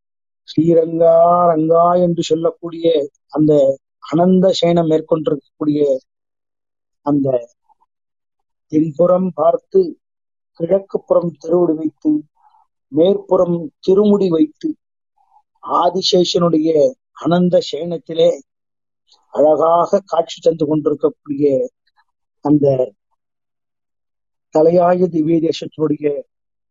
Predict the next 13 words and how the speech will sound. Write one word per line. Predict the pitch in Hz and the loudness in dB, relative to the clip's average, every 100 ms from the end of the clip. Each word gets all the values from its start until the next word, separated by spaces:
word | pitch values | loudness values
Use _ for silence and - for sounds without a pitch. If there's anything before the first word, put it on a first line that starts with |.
| _ _ - | _ _ -8
முதன்மை | 139 175 180 185 | -2 0 2 0
ஸ்தலமாக | - - 160 147 147 | 0 -2 -2 -2 0
விளங்கக்கூடிய | 151 151 151 - 143 165 160 - _ _ _ _ _ _ _ | 2 2 -2 -6 -4 0 -2 -4 _ _ _ _ _ _ _
அந்த | 147 147 135 | -2 0 0
ஸ்ரீரங்கநாதரை | - 165 170 175 160 156 151 156 151 147 139 - _ _ _ | -4 0 2 2 2 2 2 2 2 0 -2 -12 _ _ _
அழகாக | - 131 151 151 165 170 180 | -2 2 2 2 2 0 0
நெய், | 160 160 165 320 - _ _ _ _ _ - | 0 0 -2 -6 -14 _ _ _ _ _ -10
நெய் | 143 170 180 | -2 0 2
விளக்கிலே | 156 160 160 - 156 160 165 | 2 0 -2 -2 0 0 -2
ஒளி | 143 156 | 0 0
வெள்ளம் | 170 160 160 160 | 0 0 0 -2
கொண்டு | - 156 170 170 - _ _ _ _ _ _ _ _ _ _ - | -4 -2 -2 -4 -8 _ _ _ _ _ _ _ _ _ _ -6
நம் | 160 156 143 | 0 0 0